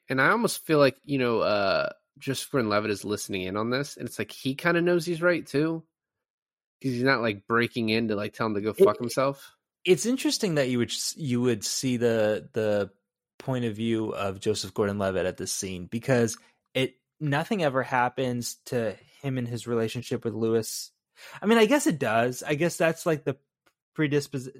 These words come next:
Speaker 2: uh, like, that's the setup for his outburst at the restaurant when Lewis hit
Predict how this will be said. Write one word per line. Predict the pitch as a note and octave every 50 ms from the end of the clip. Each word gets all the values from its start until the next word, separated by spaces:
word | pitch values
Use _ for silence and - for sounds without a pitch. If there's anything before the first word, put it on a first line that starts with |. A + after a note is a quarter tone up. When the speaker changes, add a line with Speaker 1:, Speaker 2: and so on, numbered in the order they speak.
| - -
Speaker 2:
uh, | C3+ C3+ B2+ A#2 F#2+ - -
like, | C3 C#3 C3 A#2 - -
that's | C3 C3+ C#3 - -
the | B2+
setup | - - - C#3 C3 B2 B2 A#2+ - -
for | C3 B2 A#2+ A#2 - - - - - -
his | C3+ C3 A#2 - -
outburst | A#2+ B2 A#2+ - - C3 B2+ A#2 - B2+
at | A2+ -
the | - A2+
restaurant | G#2+ G#2+ G#2+ - - - A#2+ A#2 A2+ A2+ A2+
when | G#2+ G2+ G2+ G2+ - -
Lewis | - A#2 A2+ A2 A2 A2 - - _ -
hit | A#2+ A2